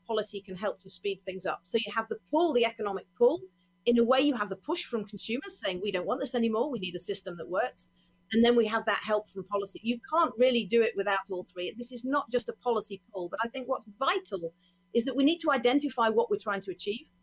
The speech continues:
And if I said to you, "We need to invest in sustainable products,"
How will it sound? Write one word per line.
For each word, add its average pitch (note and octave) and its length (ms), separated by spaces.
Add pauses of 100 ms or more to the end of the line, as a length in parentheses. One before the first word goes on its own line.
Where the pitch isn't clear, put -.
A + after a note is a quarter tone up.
(460)
And A#3 80
if A#3 120
I D4+ 100
said D4+ 220
to A#3+ 100
you, A3+ 280 (160)
"We A3+ 120
need A#3+ 160
to A3 100
invest A3+ 300
in A3 80
sustainable A3 500
products," A#3+ 460